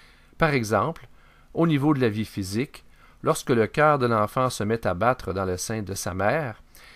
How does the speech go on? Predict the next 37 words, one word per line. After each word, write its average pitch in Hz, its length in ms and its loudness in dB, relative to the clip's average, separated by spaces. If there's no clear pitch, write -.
il 156 120 2
reçoit 151 340 2
une 170 80 -2
forme 160 320 0
de 120 80 0
vie 110 280 -4
primitive 117 800 -4
ou 101 120 -4
matérielle. 104 760 -2
Cependant, 107 680 -2
ce - 180 -6
n'est 120 180 -2
que - 120 -4
lorsqu'il 107 440 -2
accède 110 560 -4
à 104 60 -8
l'élément 101 560 0
air, 113 480 -4
au 185 80 -4
moment 131 300 4
de 104 100 0
sa 104 160 -2
naissance, 104 720 -4
et 139 80 -4
qu'il 120 240 -2
montre 120 340 0
qu'il 101 160 -6
est 98 80 -4
capable 98 400 -2
de 80 60 -8
respirer, 107 640 -6
qu'il 156 180 0
acquiert 139 460 2
la 107 140 2
vie 117 180 -4
d'ordre 104 400 0
supérieur 101 720 -4